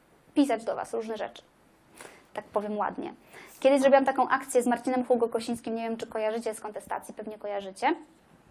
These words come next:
Em, taki newsletter o przedsiębiorczym dziecku. I w tym newsletterze, z racji tego, że robiliśmy to razem, to Marcin, y, prowadzący przecież Radio Kontestacja, Radio Ludzi Wolnych, tak, napisał taki wstęp od siebie.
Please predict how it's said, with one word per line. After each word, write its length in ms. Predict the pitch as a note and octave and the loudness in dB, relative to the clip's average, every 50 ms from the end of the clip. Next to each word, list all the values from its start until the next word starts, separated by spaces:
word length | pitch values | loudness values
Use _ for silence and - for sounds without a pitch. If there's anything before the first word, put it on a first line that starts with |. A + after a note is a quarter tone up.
| _ _ _ _ - - - - - | _ _ _ _ -20 -18 -14 -8 -6
Em, 720 | A#3 A#3 A3+ A3+ A3 A3 A3+ A3+ A3+ A3+ A3+ A3 A3+ A#3 A3+ - - - - - - - | -4 -4 -4 -4 -4 -6 -6 -6 -6 -6 -8 -8 -8 -10 -10 -14 -20 -20 -20 -20 -4 0
taki 240 | - C#5+ - F#4+ F#4 | 2 2 6 6 6
newsletter 560 | D#4+ D#4 - - B3+ G#3+ - - F#3+ G3 - - - - _ _ _ _ _ _ _ _ _ - | 6 6 4 2 2 2 2 0 -4 -4 -4 -10 -14 -20 _ _ _ _ _ _ _ _ _ 2
o 80 | D#4 | 4
przedsiębiorczym 640 | D4+ - - - - C4+ B3 B3 A#3+ A#3+ A#3+ A#3 A3+ | 4 2 0 -4 -2 -2 0 0 -2 -2 -2 -4 -2
dziecku. 360 | G#3 G3 G3 - - - - - - _ _ _ _ - - - - - - - - - _ - | -2 -2 -4 -6 -12 -16 -18 -20 -20 _ _ _ _ -20 -20 -20 -20 -20 -20 -20 -20 -10 _ -4
I 80 | F4 | -2
w 40 | - | 0
tym 100 | - G#4 A#4+ A4 | 2 2 4 4
newsletterze, 580 | G4 - F4 D#4+ D#4 - A#3 A3 G#3+ G#3+ G#3+ G#3+ B3+ D4+ F4+ F4 - - - A3+ | 4 4 4 2 4 4 4 4 4 2 0 0 0 0 -2 -4 -8 -8 -2 0
z 40 | |
racji 200 | C#4 D4+ - E4+ | 0 2 2 2
tego, 160 | D#4+ D4+ C4 C#4+ | 0 2 2 2
że 80 | C#4 | 2
robiliśmy 340 | C4 C4 B3 C#4 C#4 C#4+ C4+ | 2 2 2 2 0 0 -2
to 100 | - B3 | -2 -2
razem, 760 | B3 C4 C4+ C4 A#3+ A3+ G#3 G#3 G#3 G#3+ A3+ C4 D#4 D#4+ - | -4 -2 0 0 0 0 -2 -2 -2 0 0 2 0 0 0
to 100 | - A#3 | -2 0
Marcin, 800 | A#3+ A#3+ A#3 A3 G#3 G#3 - - - A3 A3 B3+ C#4+ D#4+ E4+ E4 - A#3 A3+ A3+ | 0 2 2 0 0 -2 -6 -12 -12 -8 -4 -2 -2 -2 -2 -2 -4 -4 -2 -2
y, 40 | G#3+ | -2
prowadzący 640 | A3 - A#3 A3+ A#3 G#3+ A#3 B3 C4+ C4 C4+ - A3+ | -2 0 4 4 4 4 4 0 0 0 -2 -4 -6
przecież 320 | A3+ - A3 G#3+ - A3+ A3 | -6 -8 -8 -6 -4 -4 0
Radio 280 | A3 A3+ A3 G#3+ A3+ | 2 2 2 2 0
Kontestacja, 800 | A3 A3+ A3 G#3+ A3 G#3+ - A3+ A#3 A#3 - - A3+ A3 - - | -2 -2 -4 -4 -4 0 4 4 4 4 4 0 2 2 2 0
Radio 240 | G#3 A3 G#3 A3+ A3 | 0 0 4 4 4
Ludzi 260 | A3+ G#3+ G3+ G#3 G3+ | 4 2 0 -2 -6
Wolnych, 520 | G3 - G3+ G#3 A3+ A#3+ A#3+ A3+ A#3 A3+ - | -6 -4 -2 -2 -2 -4 -4 -6 -8 -6 0
tak, 260 | - G#3+ A#3+ B3+ - - - - - - | 2 2 2 2 0 -8 -18 -8 0 4
napisał 320 | D4 D#4+ G#4+ A#4 - B4 | 6 8 8 8 8 6
taki 180 | A#4+ G#4 G#4 A4 | 6 10 8 8
wstęp 360 | - - - G4 G#4 G4 - | 8 8 2 4 4 4 2
od 140 | G4+ - - | -2 -2 2
siebie. 380 | - C#4+ G#3 F#3+ F3+ E3 - | 4 4 4 4 2 -4 -6